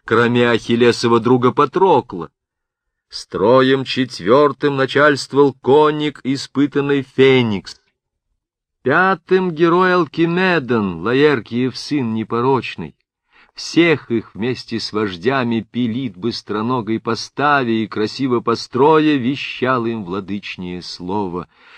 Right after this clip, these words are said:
"Каждый из вас, мирмидонцы, теперь да воспомнит угрозы, коими в стане во дни моего справедливого гнева вы угрожали врагам".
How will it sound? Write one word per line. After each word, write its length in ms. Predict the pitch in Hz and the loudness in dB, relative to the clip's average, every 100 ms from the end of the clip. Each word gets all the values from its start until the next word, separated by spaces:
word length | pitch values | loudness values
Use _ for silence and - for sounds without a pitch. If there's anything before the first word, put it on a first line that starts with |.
| - _ _ | -20 _ _
"Каждый 800 | - 127 143 135 117 127 147 147 | -2 0 2 0 -2 0 0 0
из 160 | 123 | 0
вас, 420 | 104 139 151 139 | 0 2 2 -2
мирмидонцы, 1040 | 113 131 139 131 139 113 135 147 135 - 139 | -2 -2 -2 -2 -2 0 0 0 -4 -6 -4
теперь 420 | - 127 139 147 | -4 0 2 2
да 180 | 110 120 | 2 2
воспомнит 880 | 143 - - - 131 170 175 170 - | 2 -2 -6 -2 0 0 -2 -6 -4
угрозы, 800 | 156 123 135 139 113 98 101 - _ _ _ | -4 0 0 2 0 -2 -2 -4 _ _ _
коими 440 | 139 131 127 123 | -2 -2 -2 -4
в 80 | 120 | -8
стане 640 | - - 147 139 123 107 | -10 -8 -2 0 0 -2
во 140 | 101 120 | -2 -4
дни 260 | 104 131 | -4 -6
моего 380 | 120 120 120 135 | -4 -4 0 -2
справедливого 840 | 113 - 120 123 117 143 127 120 117 | -2 -4 -2 -2 -4 -2 -2 0 -2
гнева 480 | 107 127 147 120 110 | -2 -2 -2 0 0
вы 180 | 127 | 2
угрожали 760 | 139 135 131 147 113 156 131 113 | 0 0 0 0 2 0 2 0
врагам". 680 | 92 107 131 135 135 107 | -2 -2 -2 0 2 0